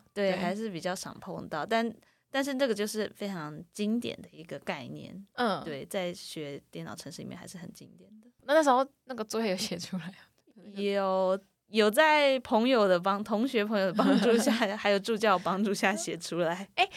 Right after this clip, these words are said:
Speaker 2: 你那个零零一是跟就是你的公司的同事就是一起去上课嘛，对不对？
Speaker 1: 对。
Speaker 2: 然后那，那他们有一，跟你一起上完到一零一或者后面吗？
Speaker 1: 有，我就是有跟两三个比较好的同事一起上零零一，然后上完一零一，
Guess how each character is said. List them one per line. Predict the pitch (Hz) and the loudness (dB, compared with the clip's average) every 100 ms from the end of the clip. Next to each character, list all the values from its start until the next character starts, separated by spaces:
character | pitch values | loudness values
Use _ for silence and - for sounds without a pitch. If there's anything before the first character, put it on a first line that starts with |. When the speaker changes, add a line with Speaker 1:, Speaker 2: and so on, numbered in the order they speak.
| - _ | -18 _
Speaker 2:
你 | 220 | -2
那 | 302 | 2
个 | 294 | 2
零 | 208 | 0
零 | 202 202 | -4 -6
一 | |
是 | 220 247 | -2 -2
跟 | 226 190 185 | 0 -2 -2
就 | 208 | -6
是 | 220 | -8
你 | 185 190 196 | -8 -10 -10
的 | - - | -10 -6
公 | 208 208 | -4 -4
司 | 220 | -4
的 | 202 175 160 - | -2 -2 -2 -8
同 | - 170 | -10 -10
事 | 196 202 180 | -8 -8 -10
就 | - | -10
是 | 180 | -10
一 | - | -8
起 | 202 | -8
去 | 202 180 | -6 -6
上 | - - 180 - | -6 -6 -6 -8
课 | 196 254 | -10 -10
嘛， | 254 | -12
对 | - | -14
不 | - | -12
对？ | - 254 _ - | -10 -12 _ -10
Speaker 1:
对。 | 190 170 | -10 -8
Speaker 2:
然 | 233 247 | -2 0
后 | 269 | 2
那， | 269 240 - | 2 0 -2
那 | 277 247 196 233 | -2 -2 -4 -8
他 | - 247 | -6 -2
们 | 233 | 0
有 | 180 | -2
一， | - | -4
跟 | - 208 | -4 -4
你 | 208 | -4
一 | 180 | -6
起 | - - | -8 -8
上 | - - 185 | -6 -4 -4
完 | - - 240 | -6 -12 -10
到 | - - | -8 -8
一 | - 180 | -8 -12
零 | - | -12
一 | - - | -14 -14
或 | 202 208 | -12 -12
者 | 214 208 208 | -12 -14 -16
后 | - 240 | -14 -14
面 | 208 208 | -14 -18
吗？ | _ _ _ _ _ _ _ | _ _ _ _ _ _ _
Speaker 1:
有， | 190 180 180 180 | -10 -6 -4 -6
我 | 190 190 | -4 -4
就 | 185 233 | -4 -4
是 | 233 240 220 202 | -2 -2 -2 -2
有 | 170 160 | -4 -4
跟 | 190 185 185 190 185 - - | -2 -2 -4 -6 -8 -10 -12
两 | 175 160 | -10 -8
三 | 202 202 | -6 -4
个 | 190 | -6
比 | 160 | -6
较 | 170 | -6
好 | 175 170 | -6 -8
的 | 143 | -10
同 | 139 131 139 | -12 -12 -12
事 | - | -10
一 | 120 | -10
起 | 170 | -10
上 | 160 175 | -8 -8
零 | 156 151 | -8 -12
零 | 147 | -12
一， | - 160 160 | -12 -12 -12
然 | 160 | -12
后 | 170 | -12
上 | 175 196 | -8 -8
完 | 165 | -6
一 | 175 | -6
零 | 175 | -8
一， | 151 147 147 | -8 -12 -14